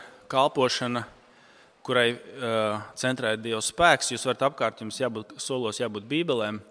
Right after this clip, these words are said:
Ā, jūs varat paņemt. Tā ir tūkstoš divsimt četrpadsmitā lapas puse, divpadsmit četrpadsmit, tūkstoš divsimt četrpadsmitā lapas puse. Nolasīsim visu nodaļu.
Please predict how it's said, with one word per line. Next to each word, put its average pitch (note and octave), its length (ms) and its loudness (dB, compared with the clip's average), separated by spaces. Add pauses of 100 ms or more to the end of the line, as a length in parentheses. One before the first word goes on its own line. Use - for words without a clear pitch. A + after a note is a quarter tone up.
(600)
Ā, G2 240 -8
jūs G#2+ 200 -6
varat G2+ 220 -8
paņemt. B2 440 -4 (3000)
Tā A2 140 0
ir - 100 -10
tūkstoš C#3 640 2 (420)
divsimt B2 320 -2
četrpadsmitā A2+ 540 -2 (320)
lapas A#2+ 320 -2
puse, G2 260 -14
divpadsmit A#2 480 -8
četrpadsmit, G2 640 -10 (180)
tūkstoš A#2+ 240 -10
divsimt G#2+ 460 -10 (840)
četrpadsmitā G#2+ 480 -6
lapas A2+ 320 -10
puse. G2+ 240 -10
Nolasīsim A2 480 -6
visu A2+ 240 -8
nodaļu. B2 400 -2